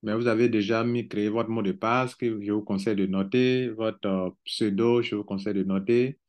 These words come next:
C'est dans un cahier ou bien dans une feuille qui est juste à côté de vous. Là, là, vous voyez que c'est mis, vous avez sélectionné pour un an, vous êtes affilié, tant, tant, c'est tout qui fait cent quarante dollars qui est là. Maintenant, regardez là, c'est écrit là, Pay with Crypto. C'est écrit en noir là, vous ne voyez pas bien, mais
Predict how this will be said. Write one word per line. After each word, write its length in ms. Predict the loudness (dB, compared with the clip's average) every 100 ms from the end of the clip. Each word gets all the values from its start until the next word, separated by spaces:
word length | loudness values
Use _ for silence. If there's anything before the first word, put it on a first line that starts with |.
| _ _ _
C'est 160 | _ -6
dans 180 | -2 -2
un 140 | -2
cahier 420 | -2 0 2 4
ou 80 | 2
bien 220 | 2 0
dans 120 | -2
une 200 | -2 -4
feuille 320 | 0 2 2 2
qui 80 |
est 80 | 0
juste 180 | 0 -4
à 60 | -6
côté 220 | -4 -2
de 100 | -2
vous. 340 | -2 -6 -6 -12 -20 -20 _ -12
Là, 260 | -2 2
là, 260 | 2 0 -4 _ -6
vous 60 |
voyez 180 | -2 0
que 100 | 2
c'est 160 | 0 2
mis, 340 | 2 0 -2
vous 100 | -4
avez 180 | 0 0
sélectionné 440 | 0 -2 -2 -2
pour 220 | -2 -6 -4
un 220 | 0 0
an, 200 | 0 -2
vous 100 | -2
êtes 220 | -2 0
affilié, 720 | -2 -4 -6 0 4 4 4
tant, 140 | 0 -8
tant, 140 | -8
c'est 180 | -8 -6
tout 100 | -4
qui 120 | -2
fait 160 | 0 -2
cent 220 | -2 -6
quarante 260 | -4 -4 -2
dollars 260 | -2 -4
qui 120 | -6 -10
est 20 |
là. 160 | -10 -16 _ _ _ _ _ _ _ _
Maintenant, 480 | -4 0 2 2 0 -4
regardez 320 | 0 4 4
là, 180 | 4 2
c'est 180 | 0 -2
écrit 140 | 0
là, 140 | 0 -2 4
Pay 320 | 8 8 6
with 320 | 2 0 -2 -6
Crypto. 480 | -6 -2 0 0 -4
C'est 220 | -6 -6
écrit 200 | -2 -2
en 80 | 0
noir 300 | 0 2 2
là, 80 | 0
vous 100 | -4
ne 80 |
voyez 200 | -4 -4
pas 140 | -2 0
bien, 120 | 0
mais 240 | 0 -4